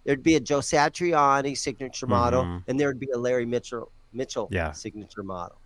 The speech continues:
Speaker 2: Yep.
Speaker 1: And he also is a Grammy Award-winning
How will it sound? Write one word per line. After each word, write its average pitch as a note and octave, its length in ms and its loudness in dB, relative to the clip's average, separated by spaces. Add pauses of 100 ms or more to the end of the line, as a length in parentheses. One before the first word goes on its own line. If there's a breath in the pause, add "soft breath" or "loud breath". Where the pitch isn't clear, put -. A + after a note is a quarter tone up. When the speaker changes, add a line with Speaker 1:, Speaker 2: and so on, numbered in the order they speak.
(360)
Speaker 2:
Yep. F#2 220 -8 (240)
Speaker 1:
And B2+ 260 -2
he C#3+ 320 -2
also C3+ 600 0
is A#2+ 280 -4
a A2+ 260 2
Grammy A#2+ 440 2
Award-winning A2 1120 0